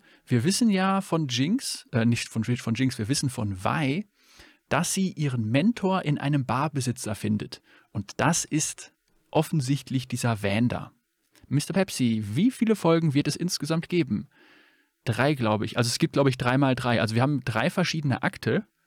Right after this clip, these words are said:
Akt eins, der hat drei Folgen. Ich glaube, Akt zwei hat dann auch drei Folgen. Und Akt f-, ah, Leute, ich bin schon wieder hier. Da ist der nächste Follower. Hallo, Lushimu. Schön, dass du mit dabei bist. Jetzt geht's ja richtig ab hier, Mensch. <laughs> Hallo, hi.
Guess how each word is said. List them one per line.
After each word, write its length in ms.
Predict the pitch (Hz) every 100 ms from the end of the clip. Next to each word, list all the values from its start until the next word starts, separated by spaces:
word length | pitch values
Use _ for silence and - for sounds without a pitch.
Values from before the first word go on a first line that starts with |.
| -
Akt 260 | 131 -
eins, 380 | 123 170 294 - _ _ _ _ _ _ _
der 100 | 120
hat 160 | 135 -
drei 120 | 131
Folgen. 400 | 143 147 156 147
Ich 120 | 117
glaube, 280 | 107 135 143
Akt 180 | 127 -
zwei 200 | - 135
hat 100 | 123
dann 120 | 120
auch 200 | - 165
drei 220 | - 143
Folgen. 380 | 156 147 160 175 - - - _
Und 280 | 202 233 -
Akt 280 | 190 - -
f-, 440 | - - - - _ _ _ -
ah, 240 | 143 156 - 123
Leute, 240 | 185 214
ich 60 | 190
bin 80 | -
schon 120 | 226
wieder 120 | -
hier. 260 | - 196 151 - - - - - - -
Da 80 |
ist 160 | 147 226
der 80 | 214
nächste 220 | 190 247
Follower. 380 | - 180 123 120
Hallo, 360 | 180 277 311
Lushimu. 880 | 240 190 330 - 359 269 247 226 151 127 - - -
Schön, 220 | - 226
dass 100 | 285
du 40 | 247
mit 80 |
dabei 320 | 233 185 226 302
bist. 300 | 269 170 135
Jetzt 180 | -
geht's 160 | - 196
ja 120 | 120
richtig 400 | 113 339 311 -
ab 140 | 120 -
hier, 120 | 117
Mensch. 340 | 113 113 - _ - - 180 147
<laughs> 540 | 165 131 - - - -
Hallo, 480 | 151 277 294 139 117
hi. 380 | - 330 349